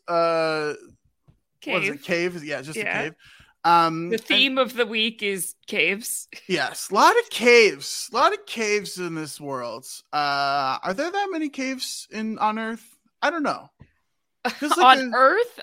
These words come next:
Speaker 2: I
Speaker 1: feels
Speaker 2: would
Speaker 1: like
Speaker 2: say
Speaker 1: the,
Speaker 2: probably yes.
Speaker 1: but, like, you know, proportional.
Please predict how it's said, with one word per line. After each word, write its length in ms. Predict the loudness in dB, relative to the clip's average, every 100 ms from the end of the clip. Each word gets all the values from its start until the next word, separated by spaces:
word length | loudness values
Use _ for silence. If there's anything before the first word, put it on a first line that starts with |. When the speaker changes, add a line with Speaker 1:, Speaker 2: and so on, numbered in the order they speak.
| 0
Speaker 2:
I 80 | 2
Speaker 1:
feels 180 | 0 -2
Speaker 2:
would 100 | -2
Speaker 1:
like 0 |
Speaker 2:
say 100 | -2
Speaker 1:
the, 100 | 0
Speaker 2:
probably 500 | 2 2 0 -2 -4
yes. 720 | -2 -2 -2 -6 -10 -10 -10 0
Speaker 1:
but, 100 | 2
like, 240 | 2 0 -12 -12
you 120 | -6 -4
know, 200 | -4 -8 -14 -16 -14 -6 0
proportional. 760 | 0 0 -8 -10 -10 -14 -14